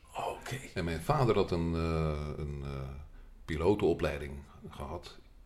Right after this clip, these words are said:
Speaker 2: in Stockholm. En ook in Amerika, maar in Stockholm. En, eh,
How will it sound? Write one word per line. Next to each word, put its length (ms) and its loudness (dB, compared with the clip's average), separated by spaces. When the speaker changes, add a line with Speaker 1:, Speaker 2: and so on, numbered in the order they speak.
Speaker 2:
in 180 0
Stockholm. 880 2
En 160 -6
ook 120 -4
in 80 -4
Amerika, 500 -4
maar 280 -4
in 160 -6
Stockholm. 480 0
En, 420 4
eh, 420 4